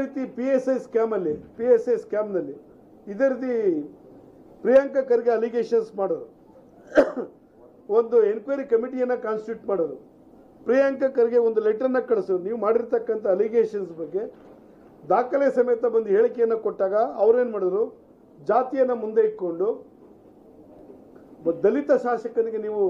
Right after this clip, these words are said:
notice ಕೊಡೋದ್ರ ಮುಖೇನ ನೀವು ಅವನನ್ನು ಎದುರಿಸ್ತಾ ಇದ್ದೀರಿ ಅಂತೇಳಿ ಬ್ಲ್ಯಾಕ್ ಮೇಲ್ ಅನ್ನ ಮಾಡಿದ್ರು. ಅಂದ್ರೆ ಈ ರೀತಿ ಕಾಂಗ್ರೆಸ್ನವರು ಒಂದು ಕಡೆ ರಸ್ತೆನಲ್ಲಿ ಸುಳ್ಳು ಸುಳ್ಳು ಆಪಾದನೆಗಳನ್ನ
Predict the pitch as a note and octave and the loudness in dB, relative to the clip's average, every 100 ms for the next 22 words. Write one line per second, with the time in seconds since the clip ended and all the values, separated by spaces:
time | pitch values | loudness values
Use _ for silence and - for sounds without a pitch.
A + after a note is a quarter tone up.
0 | E3 - - - - E3+ A3+ C#4 C4 - | -2 -10 -20 -20 -6 4 4 4 0 0
1 | A#3 A3+ G#3+ G#3 G#3+ G#3 G3+ G3 F#3+ F#3 | 2 2 -2 -4 -4 -2 -2 0 2 2
2 | F#3 F3+ F3 G#3+ A#3+ A#3 G#3+ G3+ F#3+ F#3 | 0 0 0 0 0 2 2 0 -4 -4
3 | G3+ G3+ - E3 F#3+ F#3+ G3 F3+ E3 D3+ | -4 -6 -4 0 0 -2 -2 -2 -2 -6
4 | C#3+ A#2+ - - - - - - - - | -10 -14 -20 -20 -20 -20 -20 -20 -20 -20
5 | - - C4 B3+ G#3+ A#3+ C4+ C4+ - F3 | -20 -12 2 2 4 0 -2 -4 -2 -2
6 | G#3+ B3+ A#3 - F#3 D#3 E3 C4 - - | 0 2 2 2 -6 -4 -4 -6 -14 -20
7 | _ - - - E3+ A#3 A#3 B3 A3+ A#3 | _ -20 -20 -4 -2 0 -2 -2 0 2
8 | A#3+ A#3 F#3+ F#3+ - A#3 A#3 A3+ A#3+ A3+ | 4 2 2 -2 2 2 2 -2 -2 -4
9 | - A3 B3 A3+ A#3+ A#3 G3 A3+ B3+ B3+ | -4 -2 -2 -2 2 2 2 2 2 2
10 | B3 A3 G3 | 0 0 -2